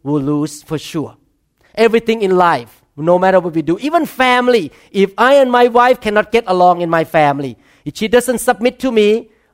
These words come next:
and I don't submit to her, the family gonna break down. But we need to learn to submit to one another.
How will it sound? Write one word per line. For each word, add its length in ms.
and 160
I 60
don't 220
submit 380
to 100
her, 400
the 100
family 440
gonna 220
break 320
down. 340
But 160
we 80
need 180
to 80
learn 300
to 100
submit 520
to 60
one 220
another. 420